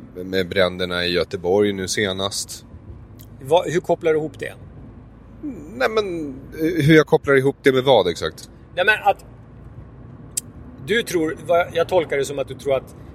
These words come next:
Speaker 2: politikerna på riksplanet, Ylva Johansson, alla de här, de vet att den här ekvationen inte går ihop, men de skiter i det.
Speaker 1: Alltså,
Speaker 2: Har, har
Speaker 1: nej, men så här, jag tänker att några måste veta. Det måste finnas folk där uppe som i alla fall, alltså, hur,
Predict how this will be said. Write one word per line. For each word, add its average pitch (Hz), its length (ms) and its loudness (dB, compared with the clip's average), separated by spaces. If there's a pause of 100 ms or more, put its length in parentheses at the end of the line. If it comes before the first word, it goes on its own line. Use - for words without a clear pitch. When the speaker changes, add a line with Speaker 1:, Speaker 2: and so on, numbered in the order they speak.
(120)
Speaker 2:
politikerna 139 540 -4
på 131 60 -6
riksplanet, 131 640 -6 (200)
Ylva 135 240 0
Johansson, 127 480 -2
alla 131 180 -10
de 117 120 -12
här, 123 140 -10
de 170 360 -4 (300)
vet 208 420 -2
att 135 320 -12
den 131 120 -10
här 123 140 -6
ekvationen 123 580 -12
inte 117 180 -14
går 131 180 -4
ihop, 139 280 -6
men 123 100 -10
de 135 120 -6
skiter - 400 -10
i 120 100 -12
det. 120 200 -12 (480)
Speaker 1:
Alltså, 139 140 2
Speaker 2:
Har, 156 80 0 (160)
har 147 60 6
Speaker 1:
nej, 170 220 10
men 190 240 6
så 208 120 6
här, 131 320 10
jag 170 200 6
tänker 143 320 4
att 120 200 0
några 156 500 8
måste 139 400 2
veta. 92 540 4
Det 127 80 2
måste 165 340 4
finnas 113 400 2
folk - 280 -2
där 92 100 8
uppe 90 280 2
som 113 160 2
i 120 40 6
alla 107 140 4
fall, 98 240 0 (520)
alltså, - 260 6
hur, 208 480 6